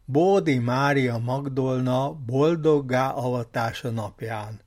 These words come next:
A mikrofonnál Molnár Péter. Röviden ismertetem a délutáni és az esti programokat. Szent Mise. Bódi Mária Magdolna boldoggá avatása.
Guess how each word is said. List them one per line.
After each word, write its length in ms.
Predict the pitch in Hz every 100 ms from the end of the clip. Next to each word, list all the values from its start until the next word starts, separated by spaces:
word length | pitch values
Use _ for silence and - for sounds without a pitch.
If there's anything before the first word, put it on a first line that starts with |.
| _ _ _ _ _
A 140 | 123
mikrofonnál 1120 | 127 190 190 170 - 143 135 131 123 123 - -
Molnár 580 | 117 113 110 107 104 -
Péter. 600 | 104 107 - 107 107 - _ - - - _ -
Röviden 480 | 147 202 226 170 147
ismertetem 1000 | 160 - 151 143 160 147 - 156 160 165
a 160 | 131
délutáni 1040 | 123 127 131 135 135 147 143 143 147 156 175
és 220 | 151 139
az 180 | 156 139
esti 380 | - 131 - 117
programokat. 1000 | 117 113 110 110 104 104 - 101 - _ _ _ _ _ _
Szent 440 | - - 131 120 -
Mise. 500 | 113 - 110 104 - _ _ _ _ _ _ _ -
Bódi 460 | 139 180 180 151
Mária 640 | 127 127 131 135 139 143
Magdolna 880 | 131 123 120 117 139 139 139 147 160
boldoggá 840 | 190 131 151 170 156 151 135 143
avatása. 1000 | 135 120 113 - 110 107 - 117 104 117